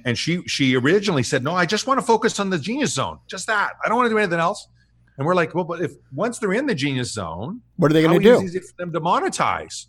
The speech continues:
Speaker 2: Right.
Speaker 1: Well, it's really easy. Well, then take them through that outcome, extend your work, and now you can help them create six-figure businesses. And when you're creating a six-figure outcome, immediately the minimum price you can charge for that is, is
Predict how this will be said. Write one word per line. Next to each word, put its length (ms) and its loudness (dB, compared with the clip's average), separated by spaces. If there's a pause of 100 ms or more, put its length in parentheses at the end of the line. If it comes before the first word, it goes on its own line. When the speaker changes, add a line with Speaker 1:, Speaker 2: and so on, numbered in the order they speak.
(140)
Speaker 2:
Right. 200 -2 (140)
Speaker 1:
Well, 160 -4
it's 120 -6
really 280 -2
easy. 360 -2
Well, 140 0
then 220 -4 (180)
take 320 -2
them 180 2
through 260 -2
that 180 2
outcome, 500 0
extend 640 -4
your 160 2
work, 520 2 (480)
and 240 -2
now 160 2
you 180 0
can 140 0
help 260 2
them 160 0
create 260 -2
six-figure 600 -2
businesses. 640 -2 (300)
And 80 0
when 80 0
you're 100 2
creating 320 0
a 60 2
six-figure 640 2
outcome, 640 2 (320)
immediately 720 2
the 140 2
minimum 420 0
price 380 -2
you 80 -4
can 180 -4
charge 320 -4
for 80 -10
that 160 -4
is, 160 -8 (160)
is 240 -8